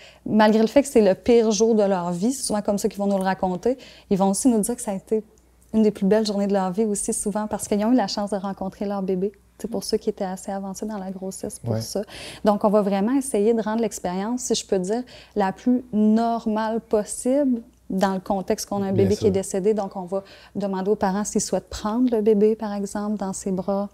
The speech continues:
Speaker 1: Euh, bien sûr, on force jamais personne, hein, puis
Speaker 2: Mhm.
Speaker 1: c'est montré dans la littérature scientifique que ce qui est recommandé, c'est d'offrir la possibilité de respecter le choix du parent. Euh, un bel objectif aussi, c'est de vraiment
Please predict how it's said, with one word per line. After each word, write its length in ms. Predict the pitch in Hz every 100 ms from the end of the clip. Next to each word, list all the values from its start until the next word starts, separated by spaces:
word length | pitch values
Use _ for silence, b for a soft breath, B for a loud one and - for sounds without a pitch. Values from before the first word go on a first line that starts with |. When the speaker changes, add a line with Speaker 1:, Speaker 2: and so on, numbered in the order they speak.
| B B B B
Speaker 1:
Euh, 220 | 190 180 175
bien 220 | 202 190 180
sûr, 220 | - 190
on 100 | 180
force 320 | 170 175 - -
jamais 360 | 185 185 185
personne, 360 | 180 170 - 254
hein, 60 | 254
puis 80 | -
Speaker 2:
Mhm. 40 |
Speaker 1:
c'est 100 | -
montré 260 | 196 185 208
dans 100 | 196
la 100 | 185
littérature 440 | 180 202 190 180 196
scientifique 480 | - 180 - 208 202
que 120 | 190
ce 100 | -
qui 80 | 202
est 40 |
recommandé, 500 | 190 185 180 180 196
c'est 260 | - 190 -
d'offrir 460 | 196 190 - 196
la 120 | 190 175
possibilité 560 | 190 - 185 180 208
de 120 | 190 180 175
respecter 520 | 220 202 - 185 - 190
le 100 | 180
choix 220 | - 180
du 140 | 175
parent. 380 | - 175 175 196 B B B B B -
Euh, 120 | 190 - _ -
un 180 | 202 208
bel 200 | 202 226
objectif 460 | 233 196 202 - -
aussi, 220 | 220 -
c'est 180 | 226 -
de 80 | 202
vraiment 360 | 196 208 208